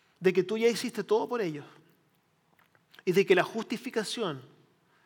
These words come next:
es algo que debemos depositar sobre ti, sobre lo que tú ya hiciste por nosotros.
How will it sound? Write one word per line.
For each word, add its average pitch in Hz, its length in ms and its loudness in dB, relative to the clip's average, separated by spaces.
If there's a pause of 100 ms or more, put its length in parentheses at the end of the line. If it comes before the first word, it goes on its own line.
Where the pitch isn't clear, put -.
(1000)
es - 420 2 (240)
algo 220 360 4
que 190 120 4
debemos 175 500 0
depositar 180 540 -4
sobre 165 260 -6
ti, 160 200 -6 (1040)
sobre 170 280 -2
lo 160 80 0
que 160 100 -2
tú 202 100 -4
ya 185 100 2
hiciste 180 320 -2
por 175 140 -8
nosotros. 160 460 -14